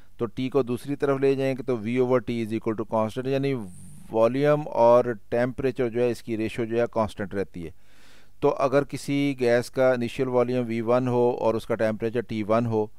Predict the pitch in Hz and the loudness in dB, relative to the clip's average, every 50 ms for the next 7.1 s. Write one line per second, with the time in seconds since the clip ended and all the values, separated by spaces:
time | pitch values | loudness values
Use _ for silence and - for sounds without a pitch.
0 | - - - - - 110 - - 127 120 117 - - - 131 123 120 120 120 - | -18 -16 -8 -2 -2 -2 0 0 0 0 0 -2 -4 0 2 4 4 4 4 2
1 | - - - - - - - - - - 123 127 127 127 120 - 135 120 113 110 | -4 -16 -16 -16 -16 -16 -16 -14 -8 -4 -2 0 0 0 -2 2 2 2 2 4
2 | 120 120 120 117 113 113 113 113 113 113 110 - 120 117 107 98 - 107 104 98 | 2 0 0 0 0 0 -2 -2 -2 -2 -2 -2 -2 -2 -2 0 -2 -2 -2 -2
3 | - 113 110 - - 110 110 - 113 113 110 107 101 95 98 104 104 113 110 107 | -2 -4 -4 -4 -4 -4 -4 -2 -2 0 0 0 0 2 2 2 2 2 0 -2
4 | 104 98 104 104 101 - - - - - - - - 110 110 110 101 104 110 113 | -2 -2 -2 -4 -4 -4 -10 -16 -18 -18 -12 -8 -8 -6 -6 -6 -6 -4 -2 2
5 | 113 117 120 123 123 - - 117 110 104 98 113 113 101 - 117 110 110 107 104 | 4 6 6 6 6 4 2 -2 -2 -2 -2 -2 -2 -2 0 0 0 0 0 2
6 | 104 104 104 110 113 110 110 107 110 110 110 104 98 92 87 95 98 104 107 110 | 2 2 2 2 0 -2 0 0 2 2 2 0 -2 -8 -10 -8 -6 -6 -6 -6
7 | 110 | -6